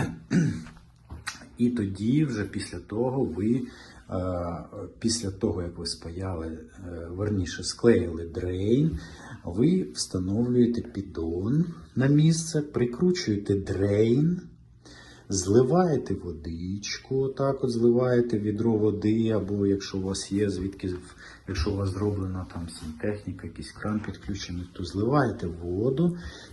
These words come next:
і після того приподимаєте, дивитесь, чи нічого ніде не потекло з того, що ви приклеїли. Якщо все добре, то тоді ви замішуєте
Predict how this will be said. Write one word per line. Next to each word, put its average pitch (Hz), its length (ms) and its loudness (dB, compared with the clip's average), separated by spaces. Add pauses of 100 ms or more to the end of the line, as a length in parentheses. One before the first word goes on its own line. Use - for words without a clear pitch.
(280)
і 180 420 4 (420)
після - 280 -4
того 95 260 -2 (240)
приподимаєте, 95 1080 0
дивитесь, 151 640 6
чи - 200 0
нічого 143 560 6
ніде 120 380 8
не 143 160 8
потекло 101 1040 0 (220)
з - 120 -18
того, 131 300 4
що - 180 -2
ви 131 140 4
приклеїли. 135 840 2 (580)
Якщо 110 300 -2
все 151 260 4
добре, 104 600 0 (380)
то 190 140 0
тоді 135 300 0
ви 113 120 4
замішуєте 101 880 0